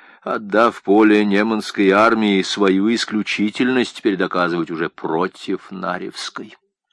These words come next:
И где-то тут неухватимо, между телефонными разговорами, курьерскими поездами, встречей в новом штабе с новыми командующими,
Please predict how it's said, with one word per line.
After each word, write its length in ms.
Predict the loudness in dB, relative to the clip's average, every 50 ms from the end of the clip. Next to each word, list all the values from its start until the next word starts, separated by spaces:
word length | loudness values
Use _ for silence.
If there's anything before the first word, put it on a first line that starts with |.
| _ _ _ _ _ _ _ _ _ _ _ _ _ _ _ _ _ _ -20 _ _ _ _ _ _ _ _ _ _ _ _ _ _ _
И 160 | 2 4 4
где-то 520 | 2 2 -2 -2 2 0 2 4 2 0 2
тут 300 | 2 -2 -4 -4 _ -4
неухватимо, 920 | 0 2 4 4 2 2 0 -2 -2 -2 -2 -2 -4 -4 -2 -4 -6 -8 _ _ _ _ -20 -20 -20 -20 -14 -8
между 460 | -2 2 4 4 4 4 4 2 0
телефонными 540 | 2 0 0 2 4 2 2 2 0 0 0
разговорами, 680 | 0 0 2 2 4 6 6 6 6 4 2 0 -2 -4
курьерскими 720 | 0 0 0 0 2 2 2 2 0 -2 -8 -8 -8 -6
поездами, 720 | 0 2 2 2 2 0 0 2 2 2 2 0 -4 -10 -12
встречей 640 | -10 -2 4 6 8 8 8 6 2 -2 0 0 0
в 100 | 2 2
новом 380 | 4 4 4 4 2 0 -2
штабе 440 | -4 -4 0 2 4 4 4 2 0
с 160 | 0 -2 -2
новыми 380 | 2 4 4 4 4 2 0 -4
командующими, 960 | -2 -2 2 4 4 4 4 2 0 -4 -8 -8 -8 -8 -8 -6 -6 -6 -6